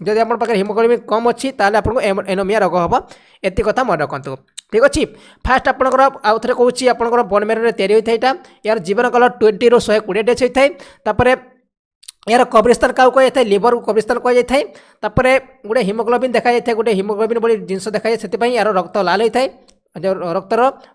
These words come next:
ରଙ୍ଗ ଲାଲ ହୋଇଥାଏ। ତାପରେ ଯେଉଁ ହିମୋଗ୍ଲୋବିନ୍ରେ ଗୋଟେ ଆଇରନ୍ କମ୍ପାଉଣ୍ଡ ଦେଖାଏ, ତା ନାଁ ହେଉଛି ହେମାଟାଇନ୍। ଆଉ ଏହାର ମେନ୍ କାମ ହେଉଛି ଅକ୍ସିଜେନକୁ ନେଇ ଯା-, ନେଇଯିବା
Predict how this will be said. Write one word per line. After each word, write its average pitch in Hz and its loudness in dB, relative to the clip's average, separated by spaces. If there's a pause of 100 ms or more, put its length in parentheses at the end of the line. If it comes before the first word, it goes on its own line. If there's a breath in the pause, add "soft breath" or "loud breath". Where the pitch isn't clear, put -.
ରଙ୍ଗ 190 -2
ଲାଲ 185 0
ହୋଇଥାଏ। 247 2 (380 loud breath)
ତାପରେ 214 -2
ଯେଉଁ 254 2
ହିମୋଗ୍ଲୋବିନ୍ରେ 233 0
ଗୋଟେ 233 0
ଆଇରନ୍ 202 0
କମ୍ପାଉଣ୍ଡ 247 -2
ଦେଖାଏ, 233 -2
ତା 233 -4
ନାଁ 220 -2
ହେଉଛି 220 -4
ହେମାଟାଇନ୍। 202 -2 (440 loud breath)
ଆଉ 202 2 (140)
ଏହାର 220 2
ମେନ୍ 254 0
କାମ 262 0
ହେଉଛି 240 4
ଅକ୍ସିଜେନକୁ 226 -2
ନେଇ 208 0
ଯା-, 233 -2
ନେଇଯିବା 226 0